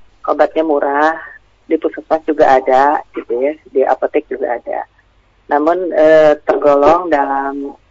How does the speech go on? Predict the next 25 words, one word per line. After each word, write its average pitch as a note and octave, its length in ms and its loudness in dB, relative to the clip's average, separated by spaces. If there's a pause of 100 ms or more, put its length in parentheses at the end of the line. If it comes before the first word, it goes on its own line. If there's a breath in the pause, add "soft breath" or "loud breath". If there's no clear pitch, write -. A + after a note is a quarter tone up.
(180)
obat C3+ 400 2
keras D3 320 -2
golongan C#3+ 480 0
kortikosteroid. C3 960 -2 (640)
Sehingga C#3+ 480 0
hati-hati D#3 480 -4
ya, D3+ 320 0
kalau D3+ 240 2
obat D3+ 240 0
keras D3+ 320 -4
itu D3+ 320 -2
harus D#3 320 0 (160)
dengan, D3+ 400 0 (720)
eh, D3+ 160 6
penggunaannya D3 560 -2
harus D3+ 240 -2
dengan C#3+ 320 -4
resep C#3 320 -8
dokter B2+ 240 -4
dan C3 240 -4
pantauan B2 480 -8
dokter. - 480 -6 (320 loud breath)
Nah, C3+ 320 -2
saat D#3 320 2
ini F3 400 -4